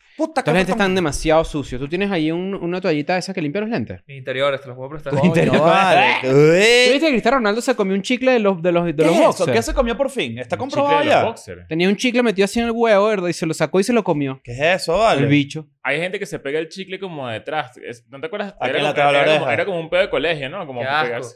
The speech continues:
Speaker 2: ¿Te pegas el chicle aquí atrás?
Speaker 4: Como te, si te regañan, porque sabes que en los colegios no, no dejan. Es raro eso,
Speaker 2: Qué
Speaker 4: ¿verdad?
Speaker 2: estúpido.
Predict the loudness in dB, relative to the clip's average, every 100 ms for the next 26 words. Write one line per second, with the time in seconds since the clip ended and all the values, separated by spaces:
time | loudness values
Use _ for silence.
0 | _ _ _ -14 -6 -4 -2 -4 -4 -6
1 | -6 -8 -8 -8 -6 -8 -8 -12 -14 -12
2 | -8 -4 -2 -2 -2 -6 -12 -12 -14 -14
3 | -10 -10 -8 -10 -12 -12 -12 -12 -14 -14
4 | -12 -10 -6 -4 -6 -4 -4 0 2 2
5 | 2 -2 -4